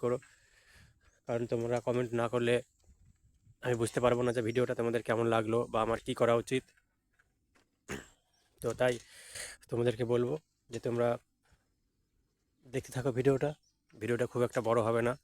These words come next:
আশা করছি তোমরা যারা গ্রাম দেখোনি বা গ্রামের ছবি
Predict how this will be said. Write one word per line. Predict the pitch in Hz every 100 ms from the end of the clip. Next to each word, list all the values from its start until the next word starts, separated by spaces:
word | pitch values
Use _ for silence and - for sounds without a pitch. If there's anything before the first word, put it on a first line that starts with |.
| _ _ _ _ _ -
আশা | 113 127
করছি | 117 - 131 127 _ _ _ _ _ _ _ _ _
তোমরা | 120 117 117
যারা | 123 110
গ্রাম | 117 117 113
দেখোনি | 110 117 131 135 _ - _ _ _ _ - 117
বা | 117 117 _ - - - _ _ _ 123
গ্রামের | 117 117 127 -
ছবি | 127 127